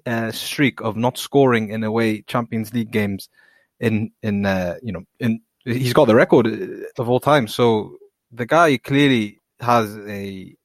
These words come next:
mental block in front of him when it comes to the knockout stages of the Champions League. He just doesn't provide them what he does in the,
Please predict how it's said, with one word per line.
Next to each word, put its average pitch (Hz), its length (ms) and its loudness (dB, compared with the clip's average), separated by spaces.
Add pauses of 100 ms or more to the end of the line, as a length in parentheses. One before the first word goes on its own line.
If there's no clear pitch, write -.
(120)
mental 117 380 0
block 113 300 0
in 107 100 -8
front 113 160 0
of 110 80 0
him 104 120 -2
when 104 100 -2
it 98 80 -6
comes 110 220 -2
to - 100 -6
the 107 120 -4
knockout 107 300 0
stages 107 280 -2
of 98 100 -4
the 95 60 -8
Champions 104 380 -4
League. 107 160 -6
He 104 80 -4
just 101 160 -10
doesn't 120 280 0
provide 113 360 2
them 107 120 -2
what 104 140 -6
he 104 60 -10
does 117 260 -2
in 117 200 -4
the, 113 180 -4